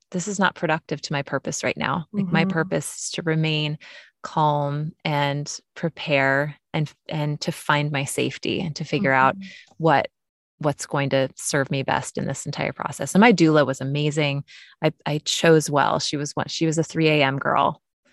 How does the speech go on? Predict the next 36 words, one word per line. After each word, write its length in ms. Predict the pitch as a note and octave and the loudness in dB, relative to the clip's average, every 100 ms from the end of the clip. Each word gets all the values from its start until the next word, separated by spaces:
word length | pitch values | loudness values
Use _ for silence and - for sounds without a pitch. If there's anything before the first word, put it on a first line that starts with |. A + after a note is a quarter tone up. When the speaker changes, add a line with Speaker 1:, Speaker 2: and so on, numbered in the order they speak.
| _ _ _ - | _ _ _ -4
Speaker 2:
I 120 | G3 | -2
love 200 | F3 E3+ | -2 -6
that. 200 | E3 E3+ F#3 _ _ | -8 -8 -10 _ _
Speaker 1:
To 160 | - D3+ | -4 -2
a 60 | |
T. 200 | C#3 F2+ | -2 -4
She 160 | D3 D#3+ | -4 -2
talked 260 | D#3+ C#3 | -2 -2
me 80 | - | -4
through 160 | - C#3 | -4 -2
a 40 | |
lot 180 | B2+ - | 2 0
of 80 | - | -2
things. 300 | - E2 D3 | -6 -6 -6
So 100 | C#3+ | 0
that 160 | D3 | 0
was 140 | D3+ - | 0 -8
phenomenal. 500 | C#3 C3+ - - - | -4 -4 -4 -6 -2
But 180 | - - - - - _ | -2 -2 -12 -16 -18 _
that 240 | - E3+ F3 | 4 4 4
boundary, 400 | C#3+ C#3 C#3 C3 | 0 0 0 -2
I 60 | |
think, 200 | C#3 C3+ | -4 -6
definitely 400 | - C3 - - | -4 -4 -6 -6
should 220 | D#3 - | -6 -6
have 100 | C#3+ | -10
been 140 | - C3+ | -10 -10
set. 280 | - B2+ - | -4 -4 -4
So 180 | - G#3 | 0 4
when 120 | G#3 G3+ | 6 4
it 120 | - | 2
comes 300 | G3+ G3 - | 2 2 2
to 100 | F#3 | 0
your 120 | E3 | 2
mamas, 760 | E3 E3+ D3 C3+ D3+ F#3+ - - | 4 2 2 0 -2 -4 -12 -4
Speaker 2:
Mm-hmm. 500 | G3+ F#3+ F#3+ F#3+ F#3+ | -2 2 2 0 -2